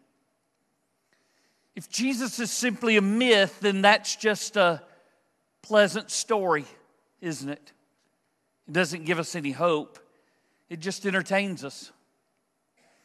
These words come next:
If Jesus is a mere man, and doesn't matter at what level that is, either, you know, e-, either just being a prophet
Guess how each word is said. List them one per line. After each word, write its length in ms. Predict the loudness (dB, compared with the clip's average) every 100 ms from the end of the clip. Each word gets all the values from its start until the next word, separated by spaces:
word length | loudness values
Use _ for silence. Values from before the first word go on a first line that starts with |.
| _ -12
If 160 | -10
Jesus 480 | -4 -4 -2 -4 -4
is 160 | -2 0
a 60 |
mere 260 | 2 2 2
man, 560 | 4 4 2 -2 -4 -16 _ _ _ _ -6
and 120 | -2 4
doesn't 200 | 4 6
matter 380 | 6 6 4
at 160 | 2 2
what 220 | 4 4
level 420 | 6 6 6 4
that 220 | 6 6 6
is, 500 | 0 0 -2 -10 -18 -20 -10
either, 500 | -4 0 4 2 2 -6 -14
you 180 | -6 2
know, 160 | 2
e-, 60 | 2
either 680 | -2 -4 -4 -2 2 2 0 -6 _
just 240 | -6 -6 2
being 220 | 2 2
a 60 |
prophet 720 | -2 4 6 6 0 -6 -6